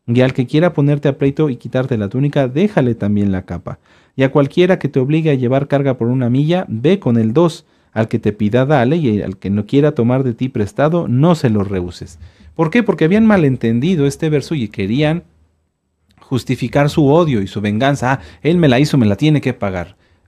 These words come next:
Pero no se refiere a eso. Yahshua nos aclara aquí claramente que no se refiere a eso,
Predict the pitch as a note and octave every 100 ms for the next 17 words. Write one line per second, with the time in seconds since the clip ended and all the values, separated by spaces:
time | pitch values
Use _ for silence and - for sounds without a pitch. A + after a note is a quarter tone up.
0 | _ - G#2 G#2+ A#2 D#3+ E3 C#3+ A#2 G#2+
1 | A2 F#2+ F2 E2 F#2 G#2 D3 D3+ D#3+ B2
2 | - - A#2+ C3+ B2 B2 B2 A#2+ A#2 A2
3 | C3+ D3 E3+ - _ _ G#2 A2 C#3 C#3+
4 | A#2 G#2+ A2 G#2 G2+ A#2+ -